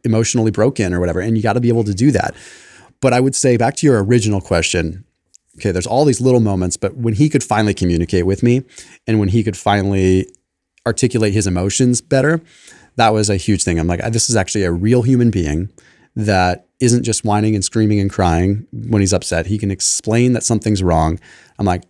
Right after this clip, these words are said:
"I am actually driving this human to help him become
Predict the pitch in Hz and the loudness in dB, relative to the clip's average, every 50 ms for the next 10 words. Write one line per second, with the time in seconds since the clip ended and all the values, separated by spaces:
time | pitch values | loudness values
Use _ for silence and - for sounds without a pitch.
0 | - 104 104 110 120 113 101 98 - 101 104 104 - - 117 110 98 - 95 98 | -4 -2 0 2 2 2 0 0 -2 -2 -4 -4 -2 -2 -2 -2 -2 -4 -2 0
1 | 90 101 110 104 104 98 95 95 87 - - - 104 95 85 82 78 78 - - | 2 2 2 2 0 -2 -2 -2 -2 -4 0 2 2 4 4 2 2 0 -4 -8
2 | - - _ _ _ _ _ _ _ - - - - 98 95 101 98 - 101 92 | -16 -20 _ _ _ _ _ _ _ -20 -8 -2 0 2 2 2 0 0 0 0
3 | 85 92 - - 104 98 90 92 87 85 90 | 0 -2 -2 0 2 2 2 2 0 -2 -4